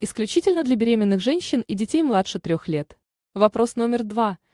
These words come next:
Виды социальной помощи, предусмотренные для многодетных семей в Нижегородской области, оформляются только для граждан России. Ответ. Нет, данные виды поддержки можно получать и иностранным гражданам, и лицам без гражданства,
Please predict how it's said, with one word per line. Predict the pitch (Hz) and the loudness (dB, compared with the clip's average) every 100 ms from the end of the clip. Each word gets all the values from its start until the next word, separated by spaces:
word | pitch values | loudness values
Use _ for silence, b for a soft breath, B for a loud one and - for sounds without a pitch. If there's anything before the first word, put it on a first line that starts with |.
| _ _ | _ _
Виды | 208 269 359 | -2 0 0
социальной | 392 - 370 349 | -2 2 4 4
помощи, | 330 277 175 156 - | 0 -2 -2 -6 -10
предусмотренные | - 185 190 214 220 254 254 240 | -6 -6 -4 -2 -2 0 -2 -2
для | 233 | -2
многодетных | 226 220 214 233 214 190 | -2 0 2 0 -2 -8
семей | - 185 202 | -6 -4 -2
в | |
Нижегородской | 208 208 202 202 196 - 175 | -2 -2 -2 -2 -2 -4 -2
области, | 208 254 254 - 220 b b b | -2 -2 -6 -6 -8 b b b
оформляются | 185 190 185 190 196 196 | -2 0 0 0 0 -2
только | 190 277 330 | -2 -2 -2
для | 269 | -2
граждан | 240 226 226 202 | -2 -2 -2 -6
России. | 190 196 - 156 147 - _ _ _ - | -6 -10 -8 -8 -8 -12 _ _ _ -2
Ответ. | 233 240 339 - _ - | -2 0 -2 -2 _ -2
Нет, | 214 285 _ - | 0 0 _ 2
данные | 226 240 226 233 | 4 4 4 4
виды | 226 | 2
поддержки | 220 202 196 294 - | 4 2 2 -2 -2
можно | 302 277 254 254 | -2 0 0 -2
получать | 220 226 262 247 | -4 -4 -4 -2
и | 220 | 0
иностранным | 208 - 208 202 202 202 | -2 0 -2 0 0 2
гражданам, | 226 311 262 190 165 170 | 0 0 -2 -2 -4 -6
и | 196 | -4
лицам | 214 - 285 | -4 -2 -4
без | 240 214 | -2 -4
гражданства, | 220 220 247 370 - 190 165 | -4 -2 -2 -4 -6 -10 -10